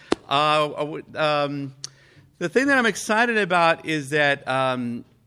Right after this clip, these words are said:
first of all, I feel like the Spirit of God is trying to bring something deep today, i-, i-,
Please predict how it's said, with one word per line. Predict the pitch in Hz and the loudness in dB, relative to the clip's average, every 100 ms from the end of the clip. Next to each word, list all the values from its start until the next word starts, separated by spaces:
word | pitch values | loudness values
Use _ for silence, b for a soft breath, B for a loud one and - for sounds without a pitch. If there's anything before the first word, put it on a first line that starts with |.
| - - 131 | -20 -20 -14
first | - 226 226 | -4 -2 -2
of | 196 | -2
all, | 180 143 | 0 2
I | 139 | 0
feel | 135 202 190 | 0 -4 0
like | 170 - | -2 -4
the | - 135 | -10 -10
Spirit | 120 - 170 170 | -8 -6 -4 -2
of | 143 | -4
God | 131 143 147 139 | -2 0 0 0
is | 113 | -4
trying | - 156 147 | -6 -4 -4
to | 127 | -4
bring | 131 135 131 | -4 -4 -6
something | - 139 120 113 104 110 110 | -8 -10 -8 -8 -8 -12 -8
deep | 117 143 139 | -2 -2 -4
today, | - 95 95 82 - | -8 -6 -6 -8 -12
i-, | 101 90 87 - | -12 -12 -12 -12
i-, | 92 | -12